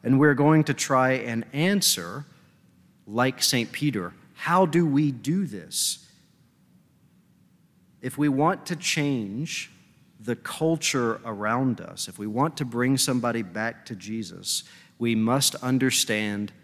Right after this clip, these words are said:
their narrative too. And we must provide them in their imagination with a person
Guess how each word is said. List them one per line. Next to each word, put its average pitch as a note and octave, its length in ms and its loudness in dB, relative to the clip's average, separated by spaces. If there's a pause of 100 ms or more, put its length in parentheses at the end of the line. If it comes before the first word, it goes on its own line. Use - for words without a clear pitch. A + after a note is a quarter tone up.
(220)
their A#2+ 380 2
narrative G2+ 880 -2 (140)
too. - 360 -6 (960)
And A#2+ 160 2
we A#2+ 120 2
must B2+ 560 0
provide B2 600 0
them G#2 440 -6 (1800)
in C3+ 180 4
their D#3+ 180 6
imagination B2 1040 0 (720)
with G#2+ 160 -6
a F#2 40 -8
person B2+ 840 -2